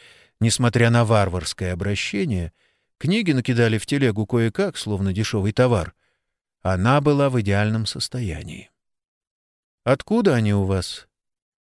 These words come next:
«Они принадлежали одному типчику в малюсеньких очочках, эдакой канцелярской крысе с высохшими от чтения мозгами. Но ты не волнуйся.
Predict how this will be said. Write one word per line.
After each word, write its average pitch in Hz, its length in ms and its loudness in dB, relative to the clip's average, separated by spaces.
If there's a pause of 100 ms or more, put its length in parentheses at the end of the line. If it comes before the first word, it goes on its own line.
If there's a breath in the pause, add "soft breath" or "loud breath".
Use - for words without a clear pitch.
(360)
«Они 107 420 0
принадлежали 135 800 2
одному 131 420 2
типчику 135 680 -2
в 110 80 -2
малюсеньких 131 720 0
очочках, 120 760 -2 (400)
эдакой 123 460 2
канцелярской 135 840 2
крысе 147 580 2
с - 120 -8
высохшими 120 580 -2
от 110 80 -2
чтения 110 540 -2
мозгами. 98 680 -2 (320)
Но 120 180 0
ты 156 140 0
не 139 100 0
волнуйся. 101 680 0